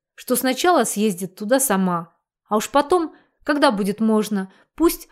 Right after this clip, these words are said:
Андриана навещают коллеги. Впрочем, артачилась она напрасно, потому что к мужу ее так и не пустили, велев приезжать завтра с утра. Оставалось лишь гадать, все ли обойдется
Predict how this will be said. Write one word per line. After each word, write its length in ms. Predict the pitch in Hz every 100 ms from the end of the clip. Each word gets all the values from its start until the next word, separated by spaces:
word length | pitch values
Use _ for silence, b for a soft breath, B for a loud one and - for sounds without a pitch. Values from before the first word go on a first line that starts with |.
| b
Андриана 520 | 208 208 214 220 233
навещают 640 | 214 185 180 - 185 175
коллеги. 560 | - 190 180 170 - 175 _ _ _ _ _
Впрочем, 760 | - - 208 294 294 285 277 B B
артачилась 720 | 233 277 349 359 302 269 269
она 180 | 254 262
напрасно, 840 | 262 254 269 247 208 - 170 170 _ _ _
потому 320 | 196 226 240
что 160 | 254 254
к 80 | 254
мужу 360 | 269 359 285
ее 180 | 262 240
так 300 | 240 247 254
и 40 | 240
не 120 | 220
пустили, 720 | 226 214 - 190 185 170 175 _ _ -
велев 360 | 214 220 233 -
приезжать 480 | 214 214 247 254
завтра 380 | 196 202 202 196
с 160 | 185 202
утра. 440 | - 180 156 151 _ _ _ _ _ _ -
Оставалось 540 | 202 - 320 349 285 269
лишь 180 | 269
гадать, 540 | 240 277 254 277 190 - b b
все 260 | - 359
ли 100 | 302
обойдется 760 | 240 196 220 214 220 214 208